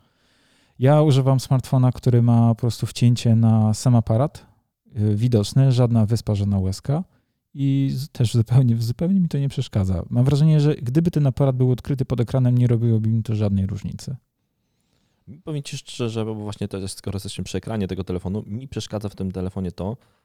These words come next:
Speaker 2: że on ma tak jakby taką podwójną ramkę dookoła ekranu. Czyli masz aluminiową czy tam stalową ramkę dookoła, metalową w każdym razie, a potem z tej ramki wystaje jeszcze jedna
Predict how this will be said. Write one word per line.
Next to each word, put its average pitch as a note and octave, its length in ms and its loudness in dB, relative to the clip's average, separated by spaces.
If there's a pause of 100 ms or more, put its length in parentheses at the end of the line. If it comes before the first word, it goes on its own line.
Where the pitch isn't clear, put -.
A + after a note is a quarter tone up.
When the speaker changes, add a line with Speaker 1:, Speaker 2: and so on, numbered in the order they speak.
(120)
Speaker 2:
że F#2+ 160 -8
on G2 140 -4
ma G2 220 -2
tak - 220 -14
jakby F2+ 260 -6 (500)
taką A2 220 -8
podwójną A#2+ 640 -2
ramkę G2 380 -4
dookoła E2+ 380 -6
ekranu. D#2+ 420 -8 (680)
Czyli F#2+ 220 -4
masz G2 240 -4 (120)
aluminiową G2 640 -4
czy F2+ 120 -10
tam E2+ 120 -8
stalową F#2 500 -6
ramkę F2 300 -6
dookoła, E2+ 420 -6
metalową E2 440 -8
w - 60 -20
każdym E2 240 -10 (120)
razie, G2+ 300 -6 (560)
a - 80 -10
potem B2 380 -2
z F2 120 -6
tej C#3+ 280 -4
ramki G2+ 520 -4
wystaje G2 540 -4
jeszcze A#2 360 -4
jedna F2 420 -4